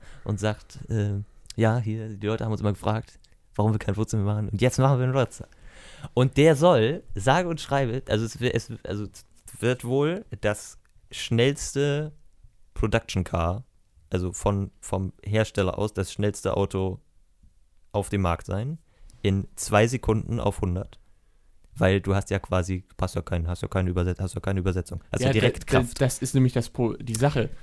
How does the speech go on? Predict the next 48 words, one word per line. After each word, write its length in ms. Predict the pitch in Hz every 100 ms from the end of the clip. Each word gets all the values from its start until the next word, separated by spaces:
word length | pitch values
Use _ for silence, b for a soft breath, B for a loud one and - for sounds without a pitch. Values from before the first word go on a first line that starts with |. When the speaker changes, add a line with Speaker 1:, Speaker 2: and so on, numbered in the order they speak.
| B
Speaker 2:
Du 140 | 127 123
hast, 420 | 156 156 - -
äh, 140 | 139 139
durch 200 | 131 -
die 160 | 127
E-Motoren, 640 | 147 143 117 110 123 175 - - - - -
hast 180 | 123 131
ja 40 |
einen 260 | 127 117 120
direkten 400 | 131 - 117 113
Antrieb. 500 | 160 151 110 127 -
Speaker 1:
Ja. 200 | 113 - -
Speaker 2:
Und 160 | 120 120
das 140 | 127
heißt, 240 | 123 127
du 60 | 127
hast 260 | 123 - 123
eine, 480 | 127 127 127 123 - - - -
ja, 160 | 123 120
normal 240 | 110 117
hast 140 | 123
du 60 | 123
ja 20 |
die 80 | 113
Motorkennlinien, 720 | 117 127 123 127 127 135 139
die 120 | 120
sagen, 360 | 117 117 123 127
jo, 200 | 123 123
bei 100 | 113
der 100 | 110 117
und 60 |
der 60 | 117
Drehzahl 260 | 123 127 120
hast 120 | 113
du 40 | 110
das 240 | 113 123
und 140 | 110
das 140 | 113 -
Drehmoment. 380 | 135 113 104 101
Der, 100 | 117
aber 140 | 110
der 120 | 110
kriegt 180 | 117 117
sofort 300 | 113 117 113
Drehmoment 320 | 117 113 107
auf 80 | -
die 80 | 107
Fresse. 320 | - 143